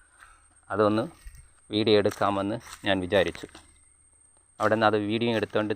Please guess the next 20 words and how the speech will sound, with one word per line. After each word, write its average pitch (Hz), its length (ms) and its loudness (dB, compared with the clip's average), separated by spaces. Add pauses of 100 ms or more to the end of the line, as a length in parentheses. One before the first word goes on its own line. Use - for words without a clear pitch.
(120)
തിരിഞ്ഞപ്പോഴാണ് 107 540 2
ഒരു 95 120 -6
സുഹൃത്ത് 107 340 -2
പറഞ്ഞത്, 101 320 0
"ഇവിടെ 101 200 4
അടുത്താണ് 101 480 2 (520)
തൃസാഗര 117 560 10 (140)
സംഗമ 98 300 2 (200)
സ്ഥാനം, 101 360 6 (120)
അതൊന്ന് 107 320 2
കണ്ടേച്ചു 98 460 2
പോകുന്നു." 85 240 -2 (220)
അങ്ങനെ 107 240 2 (560)
തൃസാഗര 120 500 6
സംഗമം 107 320 0
കാണാൻ 101 320 6
വന്നു. 90 180 -2 (220)
അവിടെ 104 220 4 (340)
മണ്ഡപം 104 420 4
കണ്ടു. 90 200 -2